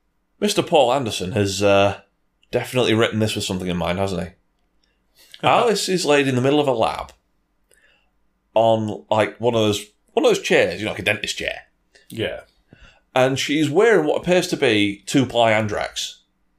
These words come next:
Speaker 1: It's two big rectangles. It, she's, it, as Rick Mayall once said, she's got a big flap down the front and a big flap down the back, and they're taped to her.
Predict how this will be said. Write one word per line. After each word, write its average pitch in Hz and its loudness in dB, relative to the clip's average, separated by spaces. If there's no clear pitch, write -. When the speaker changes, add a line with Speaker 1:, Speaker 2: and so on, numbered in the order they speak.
Speaker 1:
It's - -2
two 202 0
big 185 0
rectangles. 107 0
It, 120 0
she's, 131 -4
it, - 0
as 147 2
Rick 208 -2
Mayall 160 4
once 147 -2
said, 92 -2
she's 104 -6
got - -2
a 101 -6
big 180 0
flap - 0
down 135 0
the 120 -2
front 87 -8
and - -8
a 87 -6
big 101 -4
flap - -2
down 95 0
the 90 -4
back, 85 -2
and 92 -4
they're 92 -4
taped - -4
to - -10
her. - -16